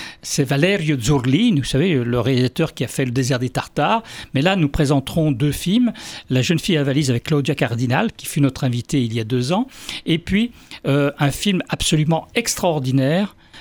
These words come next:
euh, rarissime, très, très difficile à voir. Un, un journal intime avec deux acteurs, euh,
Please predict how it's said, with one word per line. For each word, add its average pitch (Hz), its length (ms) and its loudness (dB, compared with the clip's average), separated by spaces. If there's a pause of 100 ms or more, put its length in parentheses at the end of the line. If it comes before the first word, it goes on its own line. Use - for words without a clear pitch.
(160)
euh, 131 280 2
rarissime, 185 800 0 (140)
très, - 160 -4
très 190 180 -2
difficile 156 400 -2
à 139 60 2
voir. 160 240 -2 (400)
Un, 175 640 0
un 254 160 -2 (680)
journal 185 360 2
intime 151 480 2 (420)
avec 151 460 -2
deux 190 260 0
acteurs, 165 560 0
euh, 120 320 -2